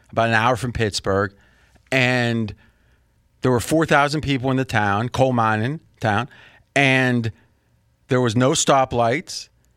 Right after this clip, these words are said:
and there was one fast food joint, but it was a Dairy Queen that was only open five months a year when it was hot. So a place of, uh, non-abundance, right, of scarcity. And then a place would shut down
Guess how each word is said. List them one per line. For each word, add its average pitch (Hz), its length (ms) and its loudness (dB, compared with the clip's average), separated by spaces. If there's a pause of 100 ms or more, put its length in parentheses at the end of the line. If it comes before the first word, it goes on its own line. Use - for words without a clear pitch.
(200)
and 120 160 0
there 120 140 2
was 117 180 0
one 143 580 0 (300)
fast 147 360 2
food 165 180 -2
joint, 120 380 0
but 117 320 0
it 123 160 -2
was 117 100 0
a 117 80 0
Dairy 151 240 2
Queen 135 280 -2
that 120 60 0
was 110 140 -2
only 147 300 2
open 127 440 0
five 123 280 0
months 117 240 -2
a - 20 -4
year 117 240 0
when 104 160 -2
it 85 100 -4
was 95 140 -4
hot. 113 340 0 (500)
So 110 420 0 (520)
a - 100 -4
place 220 420 0
of, 160 180 0
uh, 135 280 2 (580)
non-abundance, 143 1000 0
right, 113 240 2
of 110 100 -2
scarcity. 104 800 0 (1000)
And 151 120 0
then 190 120 2
a 175 80 2
place 190 340 -2
would 165 140 -2
shut 160 280 2
down 156 520 0